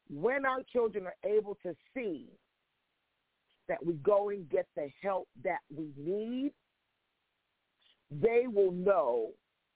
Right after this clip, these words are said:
that when they need help, that they go get the help they need. When we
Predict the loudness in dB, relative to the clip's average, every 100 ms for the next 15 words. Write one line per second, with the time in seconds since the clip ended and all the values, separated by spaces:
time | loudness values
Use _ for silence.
0 | _ _ -14 -10 -2 -2 -2 -6 -6 -8
1 | -10 -10 -14 _ -8 -4 -4 -8 _ _
2 | _ _ _ _ _ -8 -8 -4 0 0
3 | -2 -10 -8 -12 -8 -10 -10 _ -18 -16
4 | -18 -20 _ _ _ _ _ _ _ _
5 | _ _ _ _ _ _ _ _ _ _
6 | _ _ _ _ _ _ _ _ _ _
7 | _ _ _ _ _ _ _ _ _ _
8 | _ _ _ _ _ -20 _ 2 4 6
9 | 6 4 2 -2 -2 -2